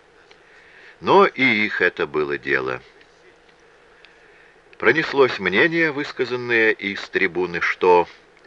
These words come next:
при бдениях уполномоченных наблюдателей и недреманного ока грезы каждого Пузырем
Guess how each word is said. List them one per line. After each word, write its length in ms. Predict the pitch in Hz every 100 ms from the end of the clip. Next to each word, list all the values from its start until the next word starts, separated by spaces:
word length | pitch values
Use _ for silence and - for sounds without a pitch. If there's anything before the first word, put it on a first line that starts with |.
| _ _ _
при 180 | - 87
бдениях 680 | 76 - 104 92 90 87 87
уполномоченных 960 | - 87 82 85 95 - 80 80 -
наблюдателей 840 | 82 73 78 78 78 - 98 104 - - - _
и 160 | 101 90
недреманного 920 | 90 82 87 90 85 73 69 67 -
ока 420 | 80 87 - 117 127 _ _ _ - - -
грезы 560 | 123 95 120 127 - 85
каждого 580 | - 101 87 - 71 69
Пузырем 680 | - 73 71 67 104 160